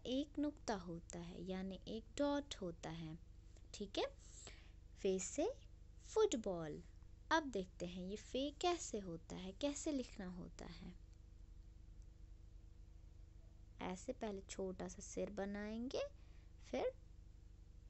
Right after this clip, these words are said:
ऐसे, शाबाश, ऊपर से एक नुक्ता। इस हरूफ को फे बोलते हैं। अब यहाँ पे एक और बार लिखेंगे,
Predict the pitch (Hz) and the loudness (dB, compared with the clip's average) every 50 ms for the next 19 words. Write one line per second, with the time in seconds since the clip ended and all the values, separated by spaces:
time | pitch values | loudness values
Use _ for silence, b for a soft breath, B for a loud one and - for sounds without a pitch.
0 | - - - - - 262 262 262 254 247 - - - - - - - - - - | -12 -12 -4 2 4 6 6 6 6 4 0 -2 -4 -2 -2 -2 0 0 0 0
1 | 226 208 190 180 185 190 165 - 185 - - - 202 208 - 196 190 - - - | 2 0 0 0 -2 -2 -4 -4 -4 -4 -2 -2 0 0 0 -2 -2 -2 -2 -2
2 | - - 190 220 - - 285 277 277 269 - - - 170 156 160 B B B B | 0 0 0 0 0 2 4 4 4 4 2 -2 -2 -2 -2 -4 B B B B
3 | B B - 226 - - - 196 180 185 - - - - 370 539 539 - - - | B B -2 0 0 2 2 2 0 0 -2 0 4 6 6 6 4 4 6 8
4 | 427 453 415 320 226 220 208 190 180 196 - - 180 180 175 170 165 - - 208 | 8 10 8 8 6 2 2 0 0 -2 -4 -6 -6 -4 -4 -4 -4 0 0 0
5 | 226 220 226 220 208 214 202 - - - - 262 269 262 - - 269 269 254 220 | 2 2 0 -2 -2 -4 -2 0 2 2 4 4 2 2 2 4 4 4 4 4
6 | 190 175 170 165 165 170 180 - - - - 175 170 175 208 262 370 | 2 0 0 -2 -2 -4 -6 -8 -10 -8 -6 -4 -2 -2 0 -2 -2